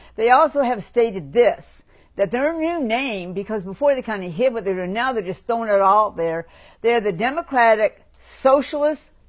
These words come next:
Party of America. If you're too young to know what that word socialist means, let me inform you.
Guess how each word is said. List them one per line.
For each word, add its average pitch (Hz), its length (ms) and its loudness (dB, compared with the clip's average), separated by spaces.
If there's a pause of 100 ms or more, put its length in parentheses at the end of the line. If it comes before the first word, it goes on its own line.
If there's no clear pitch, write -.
Party 190 560 0 (280)
of 202 100 -4
America. 220 580 0 (1040)
If 208 160 0
you're 359 280 -2
too 359 260 -4
young 220 380 0
to 208 120 -12
know 220 140 -2
what 220 160 -4
that 220 200 0
word 240 180 -2
socialist 175 480 -4
means, 180 360 -8
let 185 200 -2
me 208 180 -10
inform 196 460 -10
you. 160 320 -8